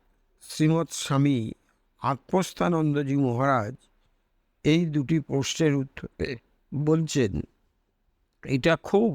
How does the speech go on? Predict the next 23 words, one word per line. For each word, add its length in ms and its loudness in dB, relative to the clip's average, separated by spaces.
প্র্যাকটিক্যাল 680 0
প্রশ্ন। 440 -4
জপ 420 4
করতে 380 0
করতে 460 -2
কারুর 380 2
ঘুম 320 0
এসে 280 -2
যায়, 280 -2
এই 180 4
ব্যাপারটা 480 0
কি 260 -6
হয়? 340 -2
যখন 340 2
জপ 240 2
ঠিকভাবে 500 -2
হতে 320 0
আরম্ভ 340 2
করে, 280 -2
তখন 260 2
মনটা 400 2
এদিক 280 0
ওদিক 220 0